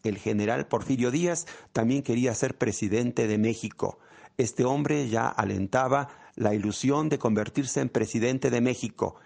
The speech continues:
y va a perseverar sobre este asunto. En estas elecciones, Juárez tiene desconfianza. Él piensa que puede perder las elecciones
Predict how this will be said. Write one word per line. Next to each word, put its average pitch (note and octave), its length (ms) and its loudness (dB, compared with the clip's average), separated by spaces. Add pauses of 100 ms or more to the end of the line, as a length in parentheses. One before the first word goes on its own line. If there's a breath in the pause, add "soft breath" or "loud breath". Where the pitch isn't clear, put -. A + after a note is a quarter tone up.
(320 loud breath)
y B2+ 120 2
va A#2 160 2
a C#3 100 -2
perseverar A#2 600 0
sobre G#2+ 400 0
este A2+ 240 -2
asunto. G#2 520 -2 (760 soft breath)
En B2 160 2
estas C3 340 -2
elecciones, C#3 760 -2 (380 soft breath)
Juárez C3 720 0 (460 soft breath)
tiene B2+ 680 0
desconfianza. A2 1040 0 (420 soft breath)
Él B2 180 0
piensa D3 580 0
que A#2+ 500 0 (100)
puede B2+ 360 0
perder G#2+ 600 -2
las A2 200 -4
elecciones G#2+ 800 -2